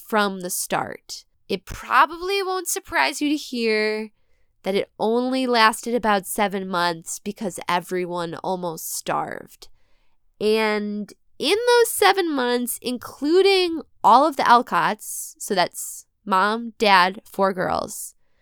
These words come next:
only thirteen people joined, ever.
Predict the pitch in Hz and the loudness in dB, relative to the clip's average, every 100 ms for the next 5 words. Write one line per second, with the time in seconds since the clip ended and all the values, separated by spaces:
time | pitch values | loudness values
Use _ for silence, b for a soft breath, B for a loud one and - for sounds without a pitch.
0 | _ _ _ _ - 254 285 277 254 254 | _ _ _ _ -2 0 2 0 0 0
1 | 214 - 220 202 214 214 180 165 147 - | 0 -2 -4 -2 -4 -2 0 0 -2 -6
2 | - - 143 - - - - 196 - | -10 -6 -6 -6 -16 2 4 4 0